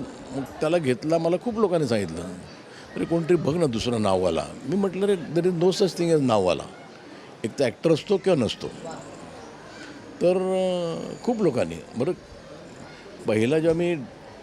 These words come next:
अ, तारखेचा टीजर, म्हणजे दिवाळीत आम्ही येतो असं जेव्हा टी-, एक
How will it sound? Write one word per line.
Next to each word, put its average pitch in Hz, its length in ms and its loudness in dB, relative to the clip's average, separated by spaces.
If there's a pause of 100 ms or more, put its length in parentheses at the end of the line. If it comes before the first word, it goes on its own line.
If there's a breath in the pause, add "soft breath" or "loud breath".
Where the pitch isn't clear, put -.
(160)
अ, 117 260 -2 (180)
तारखेचा 131 540 4
टीजर, 135 200 0
म्हणजे 120 100 4
दिवाळीत 127 360 6
आम्ही 135 200 4
येतो 123 220 4
असं 120 120 2
जेव्हा 123 500 2
टी-, 98 40 -4 (240)
एक 107 100 0